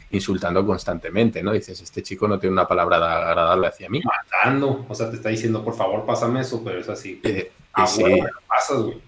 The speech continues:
Speaker 2: O sea, tú lo
Speaker 1: Sí,
Speaker 2: estás
Speaker 1: sí, sí,
Speaker 2: haciendo.
Speaker 1: y, y casi que te, te dan ganas de pedir disculpas, ¿no? "Sí, sí, perdona, toma, toma".
Speaker 2: Sí.
Speaker 1: Eh, <laughs>
Speaker 2: Ya,
Speaker 1: pero
Speaker 2: no,
Speaker 1: bueno.
Speaker 2: es, "Ay, disculpe".
Speaker 1: Sí, sí, sí, oye. Eh, y respecto a lo de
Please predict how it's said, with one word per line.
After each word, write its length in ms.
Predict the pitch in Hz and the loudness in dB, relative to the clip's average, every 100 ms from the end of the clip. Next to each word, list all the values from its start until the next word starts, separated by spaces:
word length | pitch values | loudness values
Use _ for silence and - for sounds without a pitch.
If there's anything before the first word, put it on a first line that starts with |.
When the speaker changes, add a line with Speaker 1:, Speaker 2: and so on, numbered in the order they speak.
| - | -20
Speaker 2:
O 40 | - | -12
sea, 180 | 92 | -8
tú 80 | - | -2
lo 60 | 117 | 0
Speaker 1:
Sí, 60 | 92 | 0
Speaker 2:
estás 100 | - | 0
Speaker 1:
sí, 140 | 101 | -2
sí, 160 | - 101 | 0 2
Speaker 2:
haciendo. 200 | 120 95 | 2 2
Speaker 1:
y, 280 | 87 87 87 | 0 0 -2
y 80 | |
casi 280 | - 101 - | 0 0 2
que 440 | 117 98 - - - - | 6 6 4 -2 -8 -4
te, 260 | 92 85 - - 120 - | -2 -2 -6 -10 -12 0
te 80 | 92 | 2
dan 140 | 95 | 6
ganas 220 | 101 113 | 6 8
de 100 | 117 | 6
pedir 240 | 110 98 107 | 6 4 4
disculpas, 500 | 101 - 117 113 - | 2 2 4 2 0
¿no? 100 | 104 | -4
"Sí, 160 | 113 | -2
sí, 140 | 110 120 | -2 -2
perdona, 360 | 98 92 110 | -2 -2 -2
toma, 240 | 98 110 101 | 0 0 2
toma". 260 | 107 98 - - - - - - | 0 -2 -4 -20 -20 -18 -16 -2
Speaker 2:
Sí. 60 | 92 | 6
Speaker 1:
Eh, 200 | 92 - - | 6 6 4
<laughs> 260 | 123 - - | 4 4 -8
Speaker 2:
Ya, 60 | 127 - | 2 6
Speaker 1:
pero 120 | 95 | 8
Speaker 2:
no, 60 | 85 | 8
Speaker 1:
bueno. 240 | 92 80 - - - | 6 4 -6 -14 -2
Speaker 2:
es, 260 | 113 113 - - - _ - | -2 -2 -8 -18 -20 _ 4
"Ay, 240 | 123 127 | 6 6
disculpe". 540 | 113 113 131 117 - - - - - - | 4 2 4 4 2 -8 -14 -20 -20 -14
Speaker 1:
Sí, 300 | - - 98 98 | -4 2 2 2
sí, 180 | 98 | -2
sí, 240 | 98 101 98 - | -2 -6 -8 -2
oye. 360 | 92 92 - - _ _ _ _ _ - | 0 0 -4 -18 _ _ _ _ _ 2
Eh, 760 | 95 92 90 85 82 80 82 95 | 6 6 6 4 2 0 0 2
y 120 | 92 | 4
respecto 460 | 95 - 98 - | 2 0 0 4
a 60 | 101 | 4
lo 140 | 98 | 6
de 540 | 95 92 92 92 92 | 4 4 6 4 2